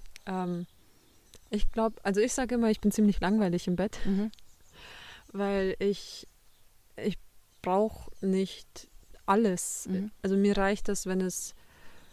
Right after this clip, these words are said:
Speaker 1: ja, wenn es mal aufregender ist oder mal, ich weiß nicht, actionreich. <laughs> Ich
Speaker 2: Mhm.
Speaker 1: weiß nicht, wie ich
Speaker 2: Mhm,
Speaker 1: das
Speaker 2: ja.
Speaker 1: beschreiben soll. Oder auch ruhiger und ja,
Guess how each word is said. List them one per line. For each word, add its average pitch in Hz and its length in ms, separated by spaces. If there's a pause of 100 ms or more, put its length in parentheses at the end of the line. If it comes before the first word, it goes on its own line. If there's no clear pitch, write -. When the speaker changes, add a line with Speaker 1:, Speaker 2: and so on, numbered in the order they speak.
(920)
Speaker 1:
ja, 185 440
wenn 196 100
es 190 140
mal 185 180
aufregender 196 720
ist 190 220
oder 175 200
mal, 170 420 (520)
ich - 120
weiß - 140
nicht, - 120
actionreich. 214 760
<laughs> - 100
Ich 196 100
Speaker 2:
Mhm. 196 40
Speaker 1:
weiß 233 240
nicht, 254 140
wie 220 140
ich 214 120
Speaker 2:
Mhm, 208 60
Speaker 1:
das 202 120
Speaker 2:
ja. 196 120
Speaker 1:
beschreiben 214 460
soll. 180 260 (480)
Oder 202 260
auch - 260
ruhiger 190 720
und 175 360 (380)
ja, 180 400